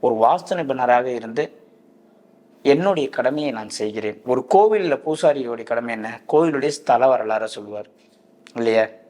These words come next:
ஒரு கவிஞனுடைய க-, கடமை என்ன? நல்ல கவிதையை சொல்லுவார்.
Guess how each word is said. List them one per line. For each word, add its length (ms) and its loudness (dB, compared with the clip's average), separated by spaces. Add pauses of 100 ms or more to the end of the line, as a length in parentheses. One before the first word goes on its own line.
(1120)
ஒரு 680 4
கவிஞனுடைய 680 0
க-, 280 0
கடமை 360 -2
என்ன? 260 -10
நல்ல 260 2
கவிதையை 560 -4
சொல்லுவார். 480 -10